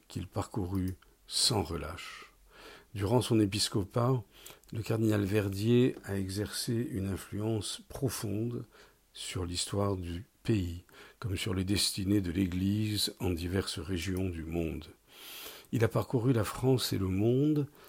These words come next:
tant pour la Compagnie de Saint-Sulpice que comme archevêque de Paris et légat du pape. La simple liste de ses voyages est longue. Dans tant de pays,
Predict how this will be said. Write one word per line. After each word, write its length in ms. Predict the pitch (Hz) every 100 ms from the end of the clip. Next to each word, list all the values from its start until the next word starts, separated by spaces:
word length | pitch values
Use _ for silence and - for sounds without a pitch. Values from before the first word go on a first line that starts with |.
| - _ -
tant 160 | - 117
pour 160 | 101
la 100 | 92
Compagnie 480 | 95 98 82 90 101
de 120 | 92
Saint-Sulpice 840 | 85 110 87 - 87 - 113 117 -
que 100 | -
comme 240 | - 95
archevêque 520 | 95 - - 90 98 87
de 100 | 82
Paris 460 | - 85 110 95
et 60 | 87
légat 260 | 82 87
du 160 | 85 82
pape. 400 | - 80 - - - _ - - - - -
La 120 | -
simple 340 | 98 127 113 110
liste 280 | 113 110 107
de 120 | 90
ses 200 | 80 101
voyages 520 | 87 95 104 107 90
est 80 | 82
longue. 640 | 90 104 98 80 78 78 - - - - - - - - _ _
Dans 280 | 110 95 92
tant 400 | - - 117 120 -
de 220 | 95 95
pays, 480 | - 117 107 85